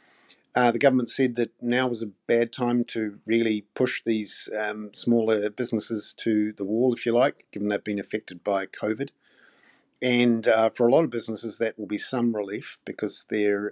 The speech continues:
um, profitability and their business models really depend on that, uh, low-wage labour coming in. The question is whether Labor will, um, continue to, to, uh, go lukewarm turkey, <laughs> if you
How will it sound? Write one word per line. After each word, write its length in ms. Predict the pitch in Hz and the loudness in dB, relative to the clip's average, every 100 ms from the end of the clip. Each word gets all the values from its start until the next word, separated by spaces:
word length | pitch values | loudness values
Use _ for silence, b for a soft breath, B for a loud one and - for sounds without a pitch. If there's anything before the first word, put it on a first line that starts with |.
| 101 | -8
um, 340 | 98 95 92 - - | -8 -10 -12 -16 0
profitability 840 | 117 - 95 120 113 117 107 101 | 0 0 0 0 2 2 2 2
and 160 | 98 92 | -2 -2
their 260 | 98 92 - - | -2 -4 -6 -4
business 340 | 117 107 - | -2 -4 -6
models 340 | 98 95 - | -6 -6 -8
really 180 | 101 95 | -6 -6
depend 440 | 92 - 113 110 107 | -8 -8 -4 -4 -4
on 160 | 90 | -6
that, 160 | 92 92 _ B B B B B - | -8 -10 _ B B B B B -4
uh, 180 | 101 98 | -4 -2
low-wage 760 | 104 101 95 98 92 82 - - - | 0 0 2 0 0 -4 -6 -8 -6
labour 300 | 98 98 90 | -2 -2 -4
coming 340 | - 98 90 101 | -6 -6 -6 -6
in. 220 | 85 90 _ B B B B B - | -8 -12 _ B B B B B -6
The 80 | 117 | 4
question 600 | 165 175 - 135 120 117 - | 6 8 8 8 6 2 0
is 460 | 110 156 185 - | 2 0 -4 -4
whether 480 | 120 127 120 113 113 | 2 4 4 2 0
Labor 520 | 123 120 120 113 117 117 | 0 2 4 4 0 0
will, 440 | 117 117 113 110 - | 2 2 2 -2 -4
um, 260 | 107 104 101 - | -4 -6 -8 -6
continue 480 | 104 - 151 180 | -6 -2 0 2
to, 120 | 113 110 _ - | 0 -4 _ -6
to, 420 | 110 101 98 98 104 | -2 0 -2 -6 -6
uh, 180 | 104 | -6
go 320 | 104 120 113 107 - _ - | 2 2 4 0 -6 _ -8
lukewarm 540 | 123 131 - 113 143 147 | 2 4 4 6 6 6
turkey, 400 | - 117 117 107 | 2 2 2 0
<laughs> 0 | |
if 180 | - | 0
you 60 | - | -4